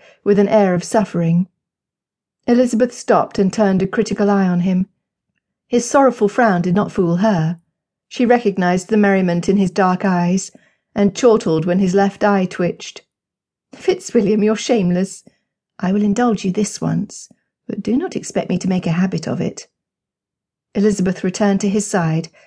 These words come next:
sat on his lap, and wrapped her arms around him. Then she brought her lips to his neck and kissed him in her favourite spot beneath his earlobe,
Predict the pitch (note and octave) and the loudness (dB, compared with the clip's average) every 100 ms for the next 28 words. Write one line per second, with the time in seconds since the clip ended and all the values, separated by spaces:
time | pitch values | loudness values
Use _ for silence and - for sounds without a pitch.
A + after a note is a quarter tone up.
0 | _ - - A3 G#3+ G3+ G3 G3+ E3+ - | _ -6 -2 0 0 0 0 0 0 -4
1 | - _ _ _ - F#3 F#3 F3+ A3 - | -12 _ _ _ -4 0 2 2 0 -2
2 | - G#3 F#3 E3+ F3 F3+ E3+ F3 - F#3 | -2 0 0 0 0 -2 0 -2 -2 -2
3 | F#3 _ _ _ _ _ _ _ - A3 | -2 _ _ _ _ _ _ _ -2 0
4 | G#3+ G#3+ G3+ G3+ - G#3 G#3 - - G3 | 0 2 4 4 4 2 2 -2 -2 0
5 | F#3+ G3 F#3 - - - _ _ _ - | 2 2 0 -2 -8 -20 _ _ _ -4
6 | F#3+ - - A#3 - F#3 E3+ F3 F3+ F3 | -4 -2 -4 -6 -4 -2 0 0 0 0
7 | G3+ G3 F3+ - - G3 - - F3+ F3+ | 2 2 0 -6 -2 -2 -2 -4 -2 -2
8 | F3 F3+ - G3 F3+ E3+ E3 E3+ | -2 -6 0 0 2 0 0 -2